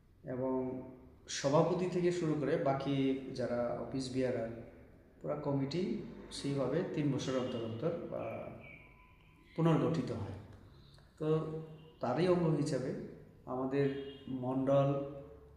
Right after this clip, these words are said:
আগে শেষ হয়েছে, এখন আজকে পুরো ত্রিপুরা যে আমাদের সাংগঠনিক দশটা জেলা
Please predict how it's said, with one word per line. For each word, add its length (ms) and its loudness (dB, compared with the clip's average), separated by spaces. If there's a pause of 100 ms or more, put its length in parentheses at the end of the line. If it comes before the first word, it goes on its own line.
(160)
আগে 240 -2
শেষ 300 2
হয়েছে, 400 0 (120)
এখন 420 -4 (580)
আজকে 580 0
পুরো 200 0
ত্রিপুরা 300 2
যে 260 0
আমাদের 280 0
সাংগঠনিক 680 0
দশটা 280 2
জেলা 280 -2